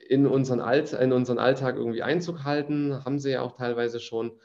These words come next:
und werden da entweder einen großen Teil spielen oder halt auch vielleicht nur einen, einen Nischen-, einen Nisch-, Nischendasein führen. Aber die werden, es wird,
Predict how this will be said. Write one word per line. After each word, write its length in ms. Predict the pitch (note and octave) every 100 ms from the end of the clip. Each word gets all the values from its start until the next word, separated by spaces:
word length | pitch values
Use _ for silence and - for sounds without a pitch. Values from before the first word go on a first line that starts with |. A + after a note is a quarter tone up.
| _ _ _ _ -
und 260 | A#2+ A2+
werden 320 | G#2+ A#2 B2+ A#2+
da 600 | A2+ A#2 A#2+ A#2+ A#2+ - _ _ _ _
entweder 280 | A#2+ A2+ A#2
einen 120 | A#2
großen 760 | A#2 D3+ E3+ D#3 D3+ C#3+ C#3+ - _ _ _
Teil 320 | B2 C3 C#3
spielen 480 | C#3 - C3 C3 C3
oder 300 | A2+ A2 G#2+
halt 160 | G#2 G#2+
auch 100 | G#2+
vielleicht 240 | G#2+ G#2+
nur 120 | G#2+
einen, 340 | G#2 G#2 G#2 A2+
einen 180 | G#2+
Nischen-, 380 | A2+ D#3 E3 B2+
einen 160 | A2+ A2+
Nisch-, 340 | C3+ D#3+ -
Nischendasein 720 | B2+ C3+ C3+ A#2 A#2+ - A#2
führen. 300 | A2+ B2 B2
Aber 180 | A2+ A2
die 160 | A#2 G#2+
werden, 240 | B2+ C#3+
es 300 | A#2+ A#2 A#2+
wird, 160 | C#3+